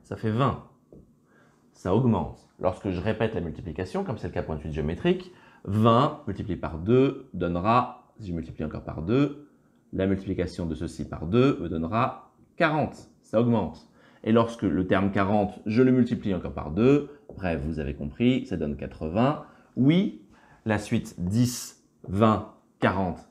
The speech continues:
quatre-vingts est une suite croissante, elle augmente. J'ai bien multiplié par un nombre plus grand que un.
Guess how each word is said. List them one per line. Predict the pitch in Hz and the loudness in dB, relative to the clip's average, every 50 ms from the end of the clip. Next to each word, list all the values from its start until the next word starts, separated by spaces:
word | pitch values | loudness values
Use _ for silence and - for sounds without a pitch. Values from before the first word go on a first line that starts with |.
| _ _ - | _ _ -6
quatre-vingts | 156 151 - - 98 80 78 98 127 165 175 - - | -6 -6 -4 -4 -4 -2 0 0 0 0 -2 -6 -12
est | - - | -14 -12
une | - 73 | -12 -12
suite | 71 - 76 73 - | -12 -10 -12 -14 -14
croissante, | - - - 123 113 - - - 135 151 165 - - - - | -10 -4 0 0 0 0 0 -2 -2 -2 -2 -4 -10 -12 -10
elle | 87 85 82 92 120 | -8 -4 0 2 2
augmente. | 131 123 110 95 73 67 69 - - - _ _ - - - - | 4 2 2 -2 -4 -6 -8 -12 -16 -20 _ _ -20 -20 -16 -12
J'ai | - 92 101 120 | -4 0 2 2
bien | 113 117 123 135 143 151 156 165 | 4 4 4 6 6 6 6 4
multiplié | 147 123 104 - - 87 - 92 98 107 | 2 2 0 0 -4 -6 -4 -2 -2 0
par | 104 - 82 82 | 0 0 0 0
un | 82 | 0
nombre | 92 110 131 127 98 92 | 2 2 2 2 0 0
plus | 87 - - - 110 117 135 | -2 -4 -4 -2 2 2 4
grand | 131 117 107 107 101 | 4 2 2 0 0
que | 95 - 90 80 - | -2 -4 -6 -6 -4
un. | 80 92 127 175 175 | -2 -2 0 -2 -2